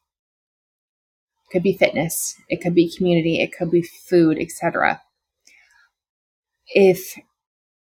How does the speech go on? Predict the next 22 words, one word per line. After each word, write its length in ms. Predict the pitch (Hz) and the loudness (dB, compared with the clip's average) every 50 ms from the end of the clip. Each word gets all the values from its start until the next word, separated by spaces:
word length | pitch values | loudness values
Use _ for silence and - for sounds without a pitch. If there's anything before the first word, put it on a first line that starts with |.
| _ _ _ _ _ _ _ _ _ _ - | _ _ _ _ _ _ _ _ _ _ -4
<laughs> 1120 | 160 - 175 170 143 135 _ _ _ _ _ _ - - - - - - _ _ _ _ - | -2 -2 -2 -2 -4 -10 _ _ _ _ _ _ -20 -20 -20 -20 -20 -20 _ _ _ _ -8
if 180 | 196 185 - | -8 -6 -6
you 160 | 190 202 214 | -4 -2 0
don't 300 | 220 247 240 220 151 - | 2 2 2 0 -2 0
work 280 | - 170 180 180 175 170 - | 2 4 4 4 4 4 2
on 160 | 165 170 170 | 2 2 2
ways 220 | 160 156 165 160 - | 0 -2 -2 -2 -2
to 100 | - - | -2 -2
add 240 | - 143 160 156 165 | -2 -2 -2 -2 0
that 220 | 175 165 - - | 0 0 0 0
back 240 | 143 139 156 156 - | 0 0 0 -2 -4
in 480 | - 175 170 160 - - - 170 160 - _ _ _ _ _ _ | -4 -2 -2 -2 -2 -2 -4 -6 -8 -12 _ _ _ _ _ _
and 140 | - 165 170 | -4 -2 -2
make 180 | 165 156 160 - | -2 -2 -2 -4
yourself 420 | 156 156 - 170 160 160 - - | -6 -4 0 0 0 0 -2 -2
feel 380 | - 165 160 156 151 - - _ _ - | 0 2 4 4 2 0 -4 _ _ -4
more 220 | 180 175 170 160 160 | 0 2 2 2 2
whole, 440 | 160 180 202 190 165 143 151 175 - | 0 2 4 6 6 6 6 4 0
you'll 200 | - 196 196 190 | 0 2 4 4
still 440 | 180 - - - - 175 180 190 185 | 2 0 -6 -2 2 4 4 6 6
be 180 | 175 175 160 151 | 4 4 4 4
off 200 | 151 147 139 | 4 2 0